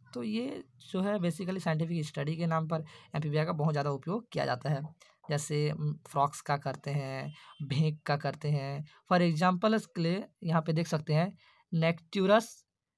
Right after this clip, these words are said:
जिसका उपयोग यूएसए, भारत में भी रिसर्च सेंटर में किया जाता है। ठीक, दूसरा क्या है, एस फूड, भोजन के रूप में। For example के लिए फ्रॉग्स का उपयोग भोजन के रूप में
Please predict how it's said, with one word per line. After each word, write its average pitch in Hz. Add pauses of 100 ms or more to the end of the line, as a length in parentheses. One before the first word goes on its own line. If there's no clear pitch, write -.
(220)
जिसका 165
उपयोग 170 (680)
यूएसए, 160 (500)
भारत 151
में 160
भी 151
रिसर्च 156
सेंटर 156
में 208
किया 180
जाता 131
है। 120 (460)
ठीक, 254 (400)
दूसरा 208
क्या 233
है, 233 (280)
एस 196
फूड, 143 (440)
भोजन 156
के 143
रूप 131
में। 127 (460)
For 190
example 190
के 185
लिए 175 (300)
फ्रॉग्स 185
का 175
उपयोग 170
भोजन 160
के 175
रूप 165
में 156